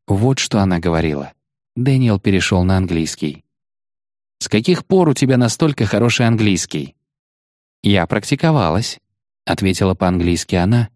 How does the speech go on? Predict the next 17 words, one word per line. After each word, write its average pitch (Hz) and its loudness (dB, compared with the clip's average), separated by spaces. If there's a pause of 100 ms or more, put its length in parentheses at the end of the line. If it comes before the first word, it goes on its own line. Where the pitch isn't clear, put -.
(200)
и 101 2
акцент 156 0
у 123 4
неё 143 4
был 127 0
такой 131 0
сильный, 107 0 (220)
что - -2
это 147 2
его 104 2
не 98 2
убедило. 87 0 (600)
Он 160 2
перешёл 120 0
обратно 101 0
на 95 2
фуджоуский. 90 -2